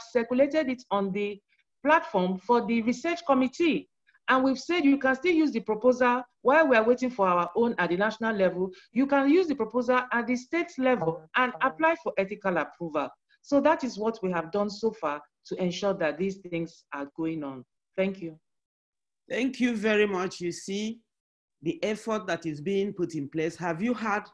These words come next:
Speaker 2: our president saying that application has been submitted, but she has not gotten a response? But we should not be discouraged. This is the problem I'm s-, I'm, I was talking about.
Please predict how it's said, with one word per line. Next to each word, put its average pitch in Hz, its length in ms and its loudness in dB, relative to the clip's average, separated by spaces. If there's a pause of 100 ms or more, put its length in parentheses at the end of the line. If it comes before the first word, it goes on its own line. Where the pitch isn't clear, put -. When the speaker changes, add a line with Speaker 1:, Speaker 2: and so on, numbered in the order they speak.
(160)
Speaker 2:
our 151 240 -6
president 196 560 -4
saying 214 420 -2
that 156 180 -4 (680)
application 202 640 -2
has 160 300 -6
been 147 320 -2 (100)
submitted, 175 800 -4 (960)
but 156 320 -6
she - 180 -4
has 151 320 -4
not 185 240 -4
gotten 160 340 -4
a 156 40 -2
response? 117 760 -10 (1200)
But 175 220 -2
we 175 160 -2
should 165 280 -4
not 190 240 -2
be 151 100 2 (140)
discouraged. 139 600 -8 (200)
This 254 260 -4
is 165 120 -4
the 170 120 4
problem 185 420 -2
I'm 123 120 -4
s-, - 320 -10
I'm, 135 200 -6
I 151 60 -4
was - 400 -10 (100)
talking 190 280 -4
about. 120 420 -6